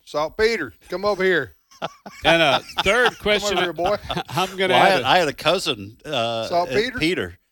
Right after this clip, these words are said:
Speaker 1: Yeah.
Speaker 3: and when we would eat together, I would sometimes say, "Would
Speaker 1: Sure,
Speaker 3: you pass
Speaker 1: pass
Speaker 3: the
Speaker 1: saltpeter.
Speaker 3: saltpeter?" You know.
Speaker 2: That
Speaker 1: Duly
Speaker 2: may-,
Speaker 1: noted.
Speaker 2: maybe that's where it came from. <laughs> Third question, I'm gonna add a new one. What French word describes the person working at the front desk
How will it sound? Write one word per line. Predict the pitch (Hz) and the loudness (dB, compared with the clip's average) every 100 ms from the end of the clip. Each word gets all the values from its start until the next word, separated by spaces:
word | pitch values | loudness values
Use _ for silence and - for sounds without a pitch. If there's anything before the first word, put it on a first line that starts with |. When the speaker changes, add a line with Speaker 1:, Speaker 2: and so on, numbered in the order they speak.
| _ 123 | _ -12
Speaker 1:
Yeah. | 123 | 0
Speaker 3:
and | 123 117 110 | 0 0 -6
when | 123 117 | -8 -8
we | 117 120 | -8 -8
would | 113 113 | -8 -8
eat | 123 147 | -6 -6
together, | - 104 110 110 | -6 -8 -6 -4
I | 107 | -6
would | 107 - | -8 -10
sometimes | 110 98 104 - | -12 -8 -8 -6
say, | 123 | -8
"Would | 107 98 | -8 -8
Speaker 1:
Sure, | 147 | -8
Speaker 3:
you | |
pass | 113 110 | -6 -4
Speaker 1:
pass | 110 | -4
Speaker 3:
the | 104 | -6
Speaker 1:
saltpeter. | - 131 113 135 127 123 123 | -2 0 0 -6 -6 -8 -12
Speaker 3:
saltpeter?" | _ | _
You | 104 | -14
know. | 87 87 - _ - | -14 -16 -20 _ -8
Speaker 2:
That | 131 | -6
Speaker 1:
Duly | 180 | -4
Speaker 2:
may-, | |
Speaker 1:
noted. | 127 135 | -4 -4
Speaker 2:
maybe | 156 147 | -2 -2
that's | 156 170 | -2 -2
where | 127 | -4
it | 120 | -6
came | 156 151 | -8 -8
from. | - 110 95 - | -8 -8 -10 -12
<laughs> | _ _ | _ _
Third | 214 247 - | 2 2 0
question, | 214 208 - 190 | -2 -2 -2 -4
I'm | 175 | -4
gonna | 180 175 | -2 2
add | 175 165 | 2 0
a | |
new | 151 170 | -2 -2
one. | 147 135 127 | -2 -4 -2
What | 170 254 - | -2 -2 -6
French | - 202 277 269 - 143 | -8 -2 -2 -2 -8 -8
word | 143 139 143 156 156 - - - _ | -6 -4 -4 -4 -8 -16 -20 -20 _
describes | 135 - - 165 175 190 165 | -12 -12 0 2 2 0 -2
the | 143 | -10
person | - 202 220 - 240 226 | -10 -6 -6 -6 -10 -8
working | 180 185 190 156 127 | -8 -8 -10 -10 -10
at | 139 | -10
the | 120 | -12
front | - 143 165 - 143 | -12 -4 -4 -4 -6
desk | 160 190 226 - - | -4 -2 -4 -8 -12